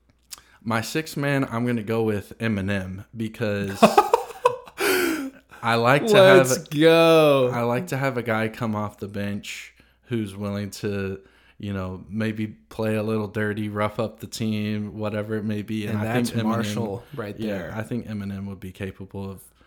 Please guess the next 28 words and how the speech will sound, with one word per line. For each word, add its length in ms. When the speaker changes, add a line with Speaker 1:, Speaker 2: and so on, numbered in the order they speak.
Speaker 1:
doing 260
the 80
dirty 260
work 460
off 240
the 60
bench. 560
Speaker 2:
Wow. 560
So 160
you 200
said 680
J. 340
Cole, 680
Jid, 580
fifty 320
Cent, 460
Master 460
P, 580
Speaker 1:
Quavo, 600
and 20
Speaker 2:
Quavo, 320
Speaker 1:
Eminem. 400
Speaker 2:
and 120
Slim 440
Shady. 640
Speaker 1:
Yep. 220
Speaker 2:
Okay, 300
last, 600